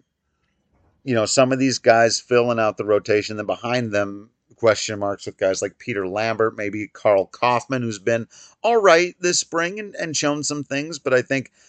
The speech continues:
uh, shown both the reasons why there's some promise. And, you know, he's got a three seventy-eight E R A in sixteen innings pitched.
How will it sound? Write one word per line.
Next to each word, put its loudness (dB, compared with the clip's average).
uh, -10
shown 4
both 8
the -4
reasons -2
why 6
there's -2
some -12
promise. -6
And, -12
you -8
know, 0
he's -2
got 6
a -8
three -4
seventy-eight 0
E 2
R 4
A 6
in -8
sixteen -6
innings -6
pitched. -6